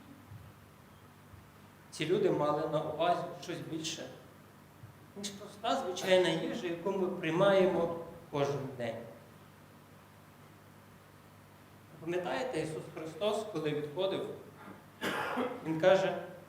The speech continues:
"Віднині я не питиму від цього плоду виноградного. І не буду їсти оцей хліб, який є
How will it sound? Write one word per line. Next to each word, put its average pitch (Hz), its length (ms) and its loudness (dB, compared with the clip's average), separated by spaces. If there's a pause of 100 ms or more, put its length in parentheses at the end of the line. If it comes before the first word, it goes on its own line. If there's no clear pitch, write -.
(760)
"Віднині 202 720 0 (840)
я 123 300 0 (1700)
не 165 120 -2
питиму 233 480 -4
від - 340 -10
цього 175 520 4 (580)
плоду 160 300 2
виноградного. 139 720 0 (3000)
І 190 120 4
не 226 60 8
буду 254 260 4
їсти 220 540 0 (1200)
оцей 170 200 -6
хліб, 165 320 -10 (1160)
який 185 400 2
є 180 340 6